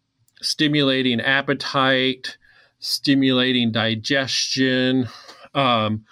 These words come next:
and so there we can look at capsaicin. One of the things that, that we know, looking at sort of modern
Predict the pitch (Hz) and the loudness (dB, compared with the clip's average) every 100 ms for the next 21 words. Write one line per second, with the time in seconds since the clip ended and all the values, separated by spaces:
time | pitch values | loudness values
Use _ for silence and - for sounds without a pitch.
0 | - _ - 135 120 - 127 123 123 135 | -20 _ -4 -2 -2 0 0 2 0 2
1 | 135 135 120 135 117 117 131 131 - 139 | 2 2 0 -2 -2 0 0 -2 -10 -4
2 | 120 117 _ _ - - _ - 143 110 | -2 -4 _ _ -20 -20 _ -6 -4 -4
3 | - - 139 131 127 139 135 131 127 - | -8 -4 0 0 -2 -2 0 2 -2 -6
4 | _ _ - 123 127 131 127 - 139 127 | _ _ -10 -2 2 2 -2 -2 0 2
5 | 113 123 - 131 123 127 120 120 123 127 | 0 -6 -6 -8 -4 0 0 2 2 4
6 | 131 127 120 127 120 117 - 127 120 120 | 4 4 0 0 0 0 -2 -2 0 2
7 | 117 120 123 120 113 110 | 2 2 2 2 2 -2